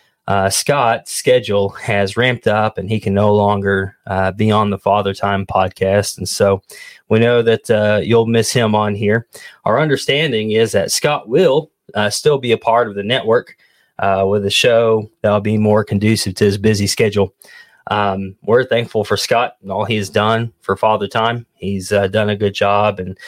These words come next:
matter of fact, he's, uh, prepared much of what we're, uh, talking about for the next two episodes. And, uh, he's done a great job this season with, uh, preparing, uh, for every episode we've had this season. Uh, so,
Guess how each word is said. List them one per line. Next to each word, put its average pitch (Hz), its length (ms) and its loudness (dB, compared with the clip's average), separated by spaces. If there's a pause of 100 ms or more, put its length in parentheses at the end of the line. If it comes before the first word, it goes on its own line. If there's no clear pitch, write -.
(240)
matter 107 100 2
of 104 80 2
fact, 110 320 -2
he's, 104 300 -6
uh, 95 100 2
prepared 104 540 0
much 98 260 0
of 98 140 0
what 104 320 0
we're, 101 400 0
uh, 98 160 0
talking 107 300 -2
about 101 340 -2
for 101 60 -14
the 95 100 -8
next 95 260 -4
two 98 180 2
episodes. 98 720 0 (500)
And, 104 300 0
uh, 95 100 2
he's 110 240 -2
done 101 420 -2
a 98 100 0
great 107 240 2
job 101 320 -2
this 98 120 -6
season 101 480 -2
with, 95 300 2
uh, 92 140 2
preparing, 98 680 -2 (280)
uh, 92 240 0 (360)
for 98 300 2
every 104 320 0
episode 98 380 -2
we've 90 160 -6
had 98 220 -2
this 98 140 -6
season. 98 440 -2 (580)
Uh, 110 240 0
so, 135 560 2